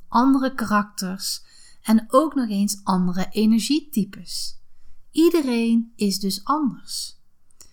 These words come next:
Zo zijn bijvoorbeeld Janine en ik ook heel anders. Janine, die houdt ervan om, huppakee, meteen de leiding te nemen en het te gaan regelen.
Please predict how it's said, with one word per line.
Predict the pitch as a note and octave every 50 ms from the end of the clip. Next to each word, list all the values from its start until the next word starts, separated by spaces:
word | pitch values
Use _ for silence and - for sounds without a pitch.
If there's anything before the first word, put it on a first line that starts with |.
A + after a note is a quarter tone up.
| - -
Zo | - - C#4
zijn | C4 - C4 B3 B3 B3
bijvoorbeeld | A#3 A3+ G#3 A3+ A#3 A3 A3 G#3+ - -
Janine | - - A#3+ A#3+ A#3 A3
en | A3 B3+
ik | B3+ A3+ A#3 A3+ - -
ook | - D4+ E4 E4 -
heel | - B3 A#3 A3 A3 A#3 A3+ G#3 A3
anders. | - G3+ F#3+ F3+ E3+ D#3+ - - - - - - - - - - - - - - - - - - -
Janine, | - - - - G#3+ G#3+ A3 A3+ A#3 A#3 A#3 A3+ A3+ - - - - -
die | - G3 G3 G#3+ G3 G3
houdt | G3 G3+ F#3+ F#3+ -
ervan | G3 F3+ E3 F#3 E3+ F3 F#3 F#3+ G3 -
om, | - G#3+ F#3+ F#3 F#3 F#3 F#3
huppakee, | D3 E3+ A3+ A#3 - B3+ - - - F3 F#3 F#3
meteen | F#3 F#3+ - - - C4 B3+ B3+ C4 B3
de | G#3 F#3
leiding | F3+ F#3+ G#3+ A#3+ B3 B3 B3 A#3 A#3 A3+
te | A3+ G#3+
nemen | A3 A3 G#3+ G#3+ G#3+ G#3+ G#3 G#3 G#3 G#3 G3+ G3 -
en | - G3+ F#3+ G3 G3 G3 G3+ G3
het | F#3+ G3
te | - G#3
gaan | G3 G#3 G#3 G#3 G#3+
regelen. | G3+ A#3 C4 C4+ C4 B3 - F#3+ F3+ F3+ F3+